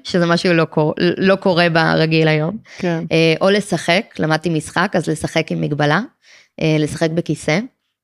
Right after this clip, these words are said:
Speaker 1: לדבר על
Speaker 2: של
Speaker 1: דברים שחשובים לי,
Speaker 2: כן.
Speaker 1: אבל לא רק לדבר על זה ברמת הלהיות ה-, המגפון לנושאים האלה, אלא גם אני מדברת על נושאים שאני בתור ויטל,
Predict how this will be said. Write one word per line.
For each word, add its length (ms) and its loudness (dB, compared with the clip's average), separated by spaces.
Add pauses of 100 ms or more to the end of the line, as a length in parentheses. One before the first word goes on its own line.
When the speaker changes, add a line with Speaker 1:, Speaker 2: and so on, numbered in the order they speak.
(380)
Speaker 1:
לדבר 380 2
על 240 2
Speaker 2:
של 120 0
Speaker 1:
דברים 180 2
שחשובים 720 0
לי, 240 2
Speaker 2:
כן. 80 0
Speaker 1:
אבל 200 2
לא 120 2
רק 180 -2
לדבר 360 -2
על 240 0
זה 320 -2 (340)
ברמת 380 0
הלהיות 340 2
ה-, 560 2
המגפון 720 0 (200)
לנושאים 1160 -2
האלה, 220 2 (540)
אלא 200 4
גם 420 2 (120)
אני 140 2
מדברת 340 0
על 60 2
נושאים 280 0
שאני 640 2
בתור 300 0
ויטל, 320 2